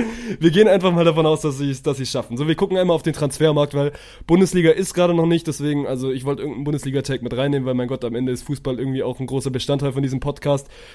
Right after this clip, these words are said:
Deswegen, wir reden über die Torhüterposition bei den Bayern, so, da ist ein Sommer im Gespräch, da ist ein Nübel im Gespräch, deswegen, du darfst mir sagen,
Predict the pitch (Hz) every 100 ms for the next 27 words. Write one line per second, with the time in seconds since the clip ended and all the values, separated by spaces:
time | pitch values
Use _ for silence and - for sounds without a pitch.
0 | - 156 180 175 165 190 196 185 - 180
1 | 160 151 175 160 147 - 143 131 - 151
2 | 180 - - 143 139 135 147 147 143 139
3 | 131 127 - 143 127 151 165 151 147 135
4 | 147 147 139 127 131 143 156 151 151 139
5 | 139 139 139 127 139 151 156 151 131 139
6 | 139 147